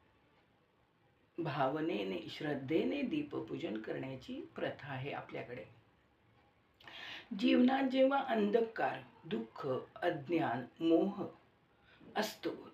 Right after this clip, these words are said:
तेव्हा प्रकाश, ज्ञान, भक्ती, विवेक आवश्यक असते. दीपपूजन ह्या, हे त्या प्रकाशाकडे, अंधारातून, अज्ञानाच्या अंधारा-, अंधकारातून प्रकाशाकडे वळण्याची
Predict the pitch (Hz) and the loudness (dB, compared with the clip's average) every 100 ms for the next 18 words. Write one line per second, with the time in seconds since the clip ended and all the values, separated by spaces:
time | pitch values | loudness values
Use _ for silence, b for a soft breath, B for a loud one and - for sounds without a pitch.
0 | - 220 254 240 254 269 262 - - - | -4 0 4 2 2 -4 -6 -10 -10 -10
1 | - - - 196 - - - - 202 214 | -4 0 2 0 -4 -16 -18 -6 0 2
2 | 247 262 240 170 151 - - 220 185 160 | 2 2 0 -6 -10 -14 -8 -4 0 0
3 | 170 165 - - - 131 - - - - | 0 -2 -6 -12 -12 -12 -12 -16 -16 -18
4 | - - - - _ _ _ _ _ _ | -20 -20 -20 -20 _ _ _ _ _ _
5 | _ _ _ _ _ - B B B - | _ _ _ _ _ -20 B B B 0
6 | 269 302 262 - 190 196 214 240 220 226 | 2 4 0 -2 -2 0 0 0 2 2
7 | 254 - - - - 190 208 180 190 - | 2 0 -10 -14 -12 0 2 2 0 -4
8 | - - - - 208 - - 185 - 254 | -2 -2 -2 -4 -4 -4 -4 -6 -4 -6
9 | 247 180 165 - 180 175 185 240 - - | -4 -4 -4 -4 -2 -2 0 0 -2 -4
10 | - 247 190 - 165 147 170 196 262 277 | -2 -2 -2 -2 -4 -4 -2 0 0 0
11 | 247 202 - 294 392 392 247 208 175 165 | 0 -4 -6 -4 -4 0 0 0 -4 -10
12 | - - 175 160 - - - - - - | -14 -12 -10 -10 -14 -18 -14 -12 -12 -14
13 | - - - B B B B - 156 - | -12 -12 -14 B B B B -8 -8 -8
14 | - 170 - 247 - - 165 - - 160 | -6 -6 -6 -8 -8 -8 -8 -6 -4 -2
15 | 151 147 135 135 - - 311 | -2 -2 -4 -8 -10 -8 -8